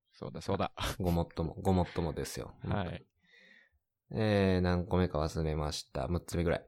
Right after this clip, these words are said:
Speaker 2: 自分が相手のことをどれだけ知ってるかを、まあ、表す贈り物を選びがちですけれども。
Speaker 1: あー、もう、これは。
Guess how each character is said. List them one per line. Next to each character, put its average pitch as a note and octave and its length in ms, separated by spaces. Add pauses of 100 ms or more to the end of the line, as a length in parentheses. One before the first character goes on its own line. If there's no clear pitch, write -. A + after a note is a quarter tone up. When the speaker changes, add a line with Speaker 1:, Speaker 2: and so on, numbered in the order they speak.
(160)
Speaker 2:
自 A#2+ 180
分 D3 180
が C#3 100
相 C3+ 140
手 C3+ 80
の C3 80
こ B2+ 120
と E2+ 100
を - 20
ど F2 100
れ F2 60
だ E2+ 80
け - 100
知 - 100
っ - 40
て - 100
る E2+ 60
か - 100
を、 - 160 (640)
ま F2+ 160
あ、 - 20
表 F2+ 260
す F#2 60
贈 F2 200
り F2 60
物 F#2 300
を D#3+ 100
選 F2+ 200
び E2 80
が - 100
ち - 120
で D2+ 80
す - 140
け D2+ 100
れ C#2+ 60
ど F2 60
も。 G2 40 (160)
Speaker 1:
あ - 20
ー、 G2 40
も G2+ 120
う、 G2 40 (360)
こ F#2 100
れ D#2 120
は。 D#2+ 140